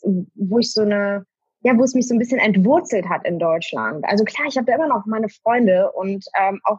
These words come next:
eine ganz tolle Familie und Omas und, und, und Tanten, Onkels und so. Aber keine Ahnung, ich habe so das Gefühl, damit wurde mir irgendwie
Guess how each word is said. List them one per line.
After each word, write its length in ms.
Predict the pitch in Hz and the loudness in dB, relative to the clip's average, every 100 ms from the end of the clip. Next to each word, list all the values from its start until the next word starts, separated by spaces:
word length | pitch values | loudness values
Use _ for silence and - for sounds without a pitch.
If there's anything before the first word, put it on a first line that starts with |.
| _ | _
eine 120 | 220 | -2
ganz 240 | 214 262 - | 0 -2 -2
tolle 280 | - 233 214 | 0 0 0
Familie 580 | 220 220 247 214 185 | 2 4 4 4 2
und 160 | 202 214 | 0 0
Omas 480 | 247 254 190 185 202 | 0 0 0 -2 -4
und, 300 | 180 185 196 - _ - | -6 -8 -10 -14 _ -2
und, 320 | 185 185 196 | 0 0 -2
und 180 | 196 - | -6 -2
Tanten, 280 | 240 233 | 0 2
Onkels 380 | 208 247 240 - | 2 2 0 -2
und 80 | 165 | -2
so. 180 | 185 240 - - - - - | -2 -2 -10 -20 -20 -20 0
Aber 500 | 214 208 214 208 214 _ _ _ _ _ _ _ | 2 4 2 -2 -4 _ _ _ _ _ _ _
keine 280 | - 320 320 | -2 2 2
Ahnung, 260 | 269 277 226 | 2 2 2
ich 120 | - | 0
habe 100 | - | -2
so 100 | 285 | -2
das 100 | - | -2
Gefühl, 520 | 254 - 294 330 311 | -4 -2 0 2 2
damit 360 | 240 262 285 233 | 2 2 0 0
wurde 240 | 247 294 | 2 2
mir 360 | 262 262 254 - | 0 0 -2 0
irgendwie 600 | 233 254 233 240 247 247 | 0 2 0 0 0 -2